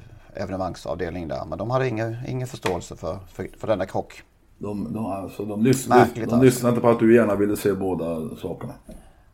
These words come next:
Speaker 1: Man tycker ju ändå att det vore fin-, borde finnas en, ett antal, eh, Hammarbyar som även är travintresserade. Så det, jag tycker det är märkligt.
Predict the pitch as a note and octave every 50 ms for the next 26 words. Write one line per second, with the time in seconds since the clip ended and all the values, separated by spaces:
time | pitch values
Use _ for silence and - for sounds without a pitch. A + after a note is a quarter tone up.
0 | _ _ - - - - - A#2 A#2 A#2 - - C3+ D3 C3+ A#2 G2+ F#2 F#2 -
1 | G#2+ G2 F#2 F2 E2+ - - - F#2 G2+ G#2 F2+ F2 G2 G2 - G#2 G2 F#2 -
2 | - C3+ - A#2+ B2 G#2+ G2 B2 B2 - C#3+ A#2+ G#2+ G2 F#2+ - G2 F#2+ F#2 F2
3 | E2 D#2 - - D#2+ - - - - - G2 F#2 E2 D#2+ - - - D#2+ D#2 D2
4 | D2+ D#2 D#2+ D#2+ D2 C2+ A#1 - - - F2+ E2+ - D2 C2 C2+ C2+ C2+ B1 -
5 | - - - D2 C#2+ A#1+ A#1+ A#1+ A#1 B1 - - B1 A#1 A#1+ A1 - - - -
6 | - A#1 B1 - - - - - C#2+ C#2+ - - - - - - C#2+ C#2 - B1+
7 | A#1+ - - - A#1+ - _ -